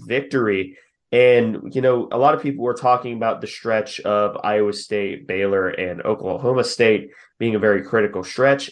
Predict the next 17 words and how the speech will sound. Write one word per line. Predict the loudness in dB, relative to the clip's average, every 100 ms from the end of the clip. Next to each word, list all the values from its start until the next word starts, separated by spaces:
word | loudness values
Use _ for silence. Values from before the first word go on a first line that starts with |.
| -4
It | -2
was | -2 -6
true. | 0 4 6 4 0 -18 _ _ _
Uh, | 0 2 2
I | 2 -2
think | -2 0
I | -2
projected | -2 -2 -2 0 -4
us | -4
going | -2 -2 -2 -4
one | -4 -4
and | -6 -8
two. | -2 0 0 -2 -10 _ _ _ 0
Uh, | 2 4
I'm | 2 2
an |
idiot, | 0 0 -2 -4